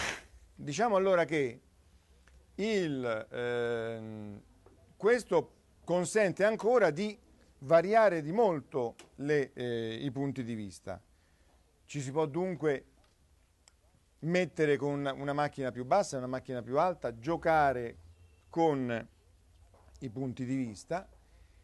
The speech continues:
e articolarli tra loro. Allora però più sono questi punti di vista, più riuscire a rientrare e riuscire attraverso dimensioni che non sono affatto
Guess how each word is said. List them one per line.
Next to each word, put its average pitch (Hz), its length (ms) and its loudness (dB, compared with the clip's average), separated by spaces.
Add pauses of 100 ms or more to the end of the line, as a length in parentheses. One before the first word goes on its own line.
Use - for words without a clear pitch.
(440)
e 240 280 4 (140)
articolarli 185 800 4
tra 135 140 -4
loro. 101 360 -6
Allora 160 320 2
però 156 280 2 (800)
più 220 260 0
sono 139 440 2
questi 143 300 -6
punti 139 260 -8
di 185 80 -6
vista, 214 300 -4
più 180 220 -4
riuscire 147 540 -6
a - 20 -4
rientrare 143 640 -4
e 131 80 -2
riuscire 147 560 -6 (800)
attraverso 170 680 0
dimensioni 202 720 -2
che 175 100 -4
non 214 260 -4
sono 202 260 -2
affatto 170 640 -2